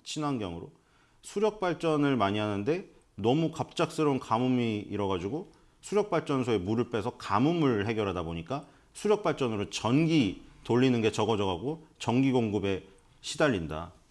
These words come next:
이런 뉴스를 보셨을 거예요. 그 정도로 기상기후가 일어났거든요. 그리고 코로나 일구 때문에 공급망이 차질이 빚어져서, 뭐 아시다시피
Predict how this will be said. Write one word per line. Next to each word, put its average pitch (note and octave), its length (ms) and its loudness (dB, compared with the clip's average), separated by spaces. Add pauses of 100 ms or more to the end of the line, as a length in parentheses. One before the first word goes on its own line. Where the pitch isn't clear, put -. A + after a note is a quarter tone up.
(120)
이런 D3+ 280 4
뉴스를 G#2+ 380 2
보셨을 F2 360 -4
거예요. F2 320 -4
그 C3+ 100 -2
정도로 D3 340 4
기상기후가 C3+ 680 4
일어났거든요. E2+ 540 -2 (440)
그리고 D#3 260 6
코로나 A#3 400 4
일구 F3 240 2
때문에 C3+ 400 2
공급망이 C3+ 580 2
차질이 D#3 360 0
빚어져서, G2 460 -2
뭐 E2+ 320 -6
아시다시피 G2 720 -4